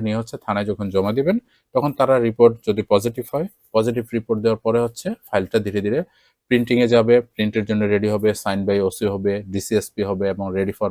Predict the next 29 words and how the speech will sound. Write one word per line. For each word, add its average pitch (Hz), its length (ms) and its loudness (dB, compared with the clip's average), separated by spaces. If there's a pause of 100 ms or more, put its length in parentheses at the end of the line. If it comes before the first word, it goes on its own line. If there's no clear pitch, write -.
mopa 95 260 -6
হবে। 101 200 -2 (540)
Then 131 200 2 (600)
এক 104 180 -4
সময় 127 220 0 (100)
finally 107 360 2 (680)
ready 101 280 4
for 104 80 2 (120)
delivery 95 400 2
হবে। 82 160 -4 (240)
Ready 123 200 4
for - 100 -12 (100)
delivery 123 380 2
যখন 113 240 -2
দেখাবে, 110 240 -2 (120)
তখন 107 200 -4 (160)
আপনি - 160 -12 (100)
আপনার 98 260 -6
নিজস্ব 92 340 -8 (440)
ডিএসবি 98 400 0
অফিস 101 160 -6 (100)
থেকে 101 220 -4 (320)
অথবা 98 300 -2
এসবি 98 280 0
অফিস 98 240 -8
থেকে 98 160 -4 (100)
গিয়ে 101 180 0
হচ্ছে - 200 -6 (560)
এই 95 140 0